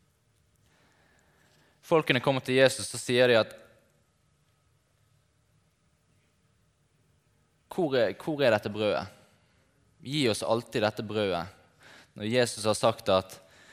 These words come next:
det var ikke, det var ikke Moses som ga dere brødet, det var Gud som ga dere brødet. Og at Guds brød er det som kommer ned fra himmel og gir verden liv. Så sier de,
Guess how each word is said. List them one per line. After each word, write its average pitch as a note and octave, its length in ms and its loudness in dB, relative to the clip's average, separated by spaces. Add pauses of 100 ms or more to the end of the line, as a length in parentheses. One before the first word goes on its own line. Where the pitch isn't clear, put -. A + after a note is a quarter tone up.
(1400)
det A2 100 -10
var B2 120 2
ikke, A#2 240 -6
det A2+ 80 -6
var A2 100 0
ikke G#2+ 180 -2
Moses A#2 400 -4
som F2 140 -8
ga F#2 180 -2
dere E2+ 180 -14
brødet, F2+ 340 -6 (360)
det G2+ 120 -8
var G2 120 -8
Gud G#2+ 240 -6
som D#2+ 140 -12
ga F#2 140 -2
dere F#2 180 -4
brødet. F2 380 -4 (1300)
Og F#2+ 220 -4
at - 260 -10
Guds A2 400 -8
brød G2+ 280 0
er F#2+ 40 -2
det G2+ 160 2
som G#2+ 80 -12
kommer F#2+ 240 -6
ned G2 160 -2
fra F2+ 160 -8
himmel F#2+ 560 -2
og F#2+ 120 -8
gir F#2+ 240 -4
verden F2 440 -2
liv. C#2 200 -10 (1700)
Så - 140 -18
sier G#2+ 200 0
de, G2 60 -2